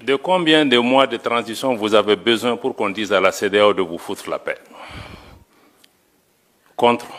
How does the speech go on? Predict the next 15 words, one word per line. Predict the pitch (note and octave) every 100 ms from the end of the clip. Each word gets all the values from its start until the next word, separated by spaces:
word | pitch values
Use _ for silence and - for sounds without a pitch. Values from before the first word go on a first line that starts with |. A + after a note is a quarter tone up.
| - _ _ _ -
une | A#2+ -
orientation | F#2+ G2 F#2+ F#2 G2+ F#2 A#2+ G#2+
qu'on | - F2 E2
nous | F2+ E2
voulait, | E2+ G2 A#2 C3 -
qu'on | - F2+
n'a | E2+
pas | - G#2
voulu | F2+ E2 F2
prise, | - F#3 F#3 - - _ _ _ _ _ _
qu'on | -
n'a | F#2+ F#2+
pas | B2
voulu | F#2 G2+
prendre, | - E3+ A3